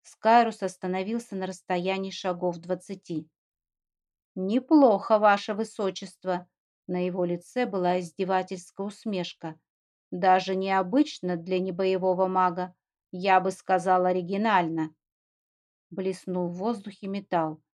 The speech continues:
Асфер, пользуясь отсутствием щита, метнул кинжал. Скайрус, не отводя взгляда от меня, сбил его на середине пути легким взмахом руки.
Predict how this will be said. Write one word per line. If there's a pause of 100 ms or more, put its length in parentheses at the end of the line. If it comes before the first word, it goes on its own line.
(260)
Асфер, (100)
пользуясь
отсутствием
щита, (340)
метнул
кинжал. (720)
Скайрус,
не
отводя
взгляда
от
меня,
сбил
его
на
середине
пути
легким
взмахом
руки.